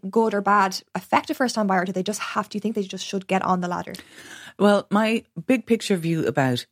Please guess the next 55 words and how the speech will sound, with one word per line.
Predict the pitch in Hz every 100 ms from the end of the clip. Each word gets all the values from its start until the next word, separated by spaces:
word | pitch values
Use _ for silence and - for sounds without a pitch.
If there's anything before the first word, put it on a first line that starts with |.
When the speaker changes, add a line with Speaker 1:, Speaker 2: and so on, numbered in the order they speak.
| -
Speaker 2:
"is | 135
this | 165 156
the | 135
right | 135 131
time | 123 123
to | 117
buy" | 113 113 98 98
question, | - 107 - 101 98
which | 127 -
is | 123
effect-, | 101 - 131 -
that's | 165 -
kind | - 156
Speaker 1:
Yeah. | 208
Speaker 2:
of |
the | 131
question | 135 131 127
you're | 120
asking, | 117 - 110 - _ _ -
is | 135 110 110 - _ _ _ -
if | 156
it's | 190 -
the | 247
right | 233 220
time | - 185
for | 180 175
you | 139 139
to | -
buy, | 107 98 92 92 _ _ -
then | 110
it's | 98 -
the | 95
right | 92 95
time. | - 87 98 - -
If | 147
you've | 143
got | 143 -
loan | 117 110
approval, | 104 101 92 - -
it's | -
a |
golden | 117 131 123 120 113
moment. | 107 98 92
You |
can't | - 190 196
assume | 180 - 156
you'll | 131
always | 127 120 131
have | 147 -
that, | 127 - _ _
be | -
able | 127 117
to | -
get | 117 123
it, | 196